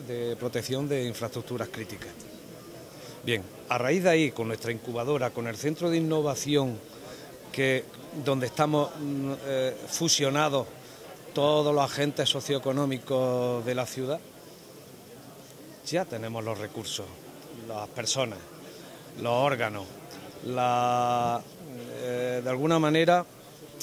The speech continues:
el marco. Ahora tenemos que ser capaces de este campus,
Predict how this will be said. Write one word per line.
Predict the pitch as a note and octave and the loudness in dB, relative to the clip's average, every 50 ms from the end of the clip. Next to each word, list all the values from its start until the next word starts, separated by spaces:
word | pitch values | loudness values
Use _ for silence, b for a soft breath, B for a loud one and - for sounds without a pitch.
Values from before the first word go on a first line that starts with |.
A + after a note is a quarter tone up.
| - - | -4 0
el | - C3+ C#3 C3+ | 0 2 4 4
marco. | C#3 D3 D3+ C3+ - - - D3+ - - - - - B B B B B B B B B B - | 4 4 4 2 -2 -4 -4 -4 -4 -6 -12 -14 -14 B B B B B B B B B B 0
Ahora | A2 B2 D#3+ G3 F#3 F#3 F#3+ - - - - | 4 6 6 6 6 4 0 -2 -12 -6 -2
tenemos | C#3+ C3 C#3+ D#3 D3+ C3 | 0 2 2 2 2 2
que | - | 2
ser | C3+ - C3 A2+ | 2 2 2 0
capaces | - - B2 - E3+ E3 - - E3 F3 - - - - - - | 2 0 2 4 4 2 4 4 2 2 2 -2 -8 -14 -10 -8
de | B2 A2 A2+ B2 C#3+ | -6 -2 0 2 2
este | D#3 - - D#3+ C3+ | 2 4 2 0 2
campus, | - E3+ D#3+ D3 - D3 G3+ | 4 4 4 4 2 -2 -4